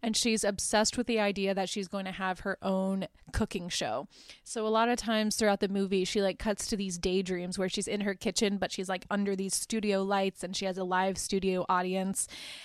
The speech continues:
And she's not only a chef, but she's, like, a love guru, and she's, like, very sexy and makes a lot of puns and wears stilettos. But then, like, when she comes back to reality, it, it's pretty gray, even though she does have this fabulous kitchen.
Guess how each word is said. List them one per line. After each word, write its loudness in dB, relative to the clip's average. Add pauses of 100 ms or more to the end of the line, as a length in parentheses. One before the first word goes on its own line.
(200)
And 4
she's 2
not 6
only 2
a 4
chef, 4
but -2
she's, 0
like, 0
a 0
love 2
guru, 6
and -2
she's, -6
like, -6
very -2
sexy -2
and 0
makes -4
a 0
lot 2
of -4
puns -2
and -2
wears 2
stilettos. 2 (760)
But 0
then, 0
like, 0
when -2
she 0
comes -2
back 2
to 2
reality, 0 (160)
it, -10 (340)
it's -6
pretty 2
gray, -2 (800)
even 4
though 0
she -2
does -2
have -2
this -6
fabulous -4
kitchen. -8